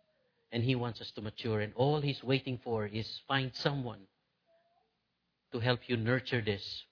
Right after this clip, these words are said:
from one soil and condition to another. If God is speaking to you today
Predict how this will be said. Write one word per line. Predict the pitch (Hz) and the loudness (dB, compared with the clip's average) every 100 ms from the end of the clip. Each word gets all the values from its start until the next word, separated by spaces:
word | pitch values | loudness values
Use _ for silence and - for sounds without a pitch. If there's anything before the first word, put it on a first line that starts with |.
| - | -8
from | 113 110 | -6 -2
one | 117 110 | 0 -2
soil | - 123 110 104 98 - _ _ _ _ | 0 2 2 0 -6 -10 _ _ _ _
and | 113 104 | -6 -4
condition | 107 101 - 104 95 | -4 -4 -4 -8 -10
to | 104 | -8
another. | 92 98 90 90 _ _ _ _ _ _ _ 855 _ _ _ _ _ _ _ _ | -6 -6 -8 -12 _ _ _ _ _ _ _ _ _ _ _ _ _ _ _ _
If | 139 | 4
God | 143 151 | 6 6
is | 147 | 4
speaking | - 165 156 143 | 2 2 2 2
to | |
you | 143 | 2
today | 139 127 120 104 | 2 2 2 0